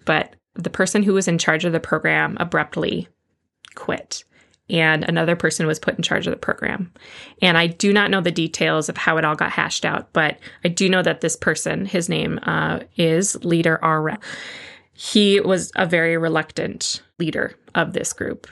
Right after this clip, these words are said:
of the Journey Corps, specifically in Côte d'Ivoire, in West Africa,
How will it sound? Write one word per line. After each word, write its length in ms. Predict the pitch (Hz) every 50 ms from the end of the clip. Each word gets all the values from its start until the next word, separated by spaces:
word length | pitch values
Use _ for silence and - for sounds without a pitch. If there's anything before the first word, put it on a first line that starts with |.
| - _ - -
of 300 | 175 185 175 165 170 -
the 100 | - 175
Journey 280 | - 175 156 160 160
Corps, 420 | - - - 156 156 - - - -
specifically 800 | - - - - 220 214 - 233 214 233 208 214 220 202 202 196
in 340 | - - - 175 170 170 165
Côte 260 | - - - 196 -
d'Ivoire, 600 | - 208 196 180 160 156 156 156 156 170 180 175 - _ -
in 120 | 165 165
West 240 | 160 160 160 - -
Africa, 500 | 151 151 - 156 - - 160 156 151